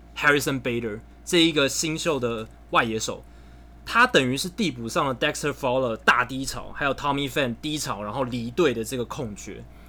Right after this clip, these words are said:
他现在是红雀队的中外野手，那他的跑速，就是他的跑垒极速，大联盟 Statcast 的新数据，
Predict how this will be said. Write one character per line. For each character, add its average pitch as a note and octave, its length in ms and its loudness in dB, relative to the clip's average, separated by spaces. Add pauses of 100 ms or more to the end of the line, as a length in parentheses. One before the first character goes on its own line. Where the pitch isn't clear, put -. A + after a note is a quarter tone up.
(140)
他 F#3+ 120 2
现 G3 140 4
在 G3 60 2
是 F#3 80 2
红 C#3+ 180 -2
雀 D#3+ 160 0
队 C#3+ 160 2
的 B2 80 0
中 B2 240 -2
外 A#2 140 -2
野 F#2+ 140 -8
手， - 220 -10 (260)
那 F#3 80 2
他 F3+ 120 4
的 F3 80 4
跑 G2+ 340 -8
速， A#2+ 300 -6 (480)
就 D3+ 100 -8
是 C#3+ 160 -2
他 C#3 160 0
的 A#2+ 220 2 (540)
跑 C#3 220 0
垒 C3+ 200 0
极 A2+ 340 -8
速， A#2+ 340 -6 (120)
大 C3 160 2
联 A#2+ 80 0
盟 A2 240 -4
Statcast B2+ 540 -4
的 A2 80 -6
新 B2 240 -6
数 A#2+ 180 -10
据， G#2 220 -14